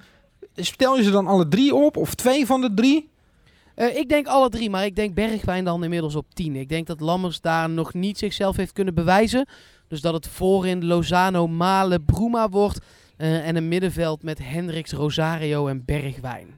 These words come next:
Speaker 2: Dat denk ik.
Speaker 1: Ja, nou, ik heb nog ook wel zitten denken aan: moet je niet sowieso Lammers opstellen? Ehm,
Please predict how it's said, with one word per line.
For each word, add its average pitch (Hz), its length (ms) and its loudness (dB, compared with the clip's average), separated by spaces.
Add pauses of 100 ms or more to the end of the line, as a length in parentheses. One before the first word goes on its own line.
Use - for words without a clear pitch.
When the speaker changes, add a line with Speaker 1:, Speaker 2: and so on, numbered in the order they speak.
Speaker 2:
Dat 156 180 -2
denk 139 220 -4
ik. 117 240 -18 (1000)
Speaker 1:
Ja, 202 340 2
nou, 180 180 0
ik 254 140 0
heb 254 160 2
nog 202 300 0
ook 202 140 0
wel 190 160 4
zitten 180 260 -2
denken 180 300 4
aan: 175 180 4
moet 185 180 4
je 190 60 0
niet 190 160 4
sowieso 190 500 4
Lammers 196 360 2
opstellen? 156 680 2 (440)
Ehm, 151 540 4